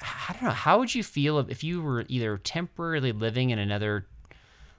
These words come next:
land, territory, country, whatever, where you, one of your hobbies was, I don't wanna say it's frowned upon, but it just wasn't as popular. Like, nobody else was doing it,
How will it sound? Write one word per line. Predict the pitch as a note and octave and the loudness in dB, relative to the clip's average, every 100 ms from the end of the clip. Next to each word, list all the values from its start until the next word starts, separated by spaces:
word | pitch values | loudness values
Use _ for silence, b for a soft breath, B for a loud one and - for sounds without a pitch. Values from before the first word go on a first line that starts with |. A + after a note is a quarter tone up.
| - | -12
land, | E2 G#2+ C#3 D3+ D#3 D#3 C#3+ | 0 4 6 6 6 4 2
territory, | C#3 D3 D3+ D#3 D3+ D3 D3 C3+ | 4 4 2 2 2 2 2 0
country, | D3+ C#3+ D#3 | 0 0 0
whatever, | A#2 B2 B2+ G#2+ | 4 4 4 2
where | G2+ G#2+ | 0 -2
you, | G2+ A#2+ - | -2 -6 -4
one | C3+ E3 | 0 2
of | |
your | F3 C3 | 4 4
hobbies | A#2+ A#2 A#2 G#2 F#2 E2+ G#2+ | 6 8 6 4 0 0 0
was, | G#2 F#2 - - - - - - - - | -2 2 0 -2 -20 -20 -20 -20 -20 -8
I | |
don't | A3 F#3+ - | -4 -2 0
wanna | C3 | 2
say | C3+ | 2
it's | - | -2
frowned | - A#2+ B2 F3 | -2 4 6 6
upon, | C3+ A2 G2 G2+ | 4 4 2 2
but | G#2 | -2
it | |
just | C3+ - | 0 0
wasn't | B2 B2 C#3 C#3+ | 0 4 4 4
as | G#2 | 2
popular. | - A#2 B2 G#2+ | 0 -2 0 0
Like, | F#2+ | 0
nobody | A#2 A#2+ C#3+ E3 F3 F3 D3 C#3+ | 4 6 8 10 10 10 8 6
else | C3 | 6
was | A#2+ G#2 | 4 2
doing | A#2 A2+ G2 | 2 2 2
it, | G2 - | 2 0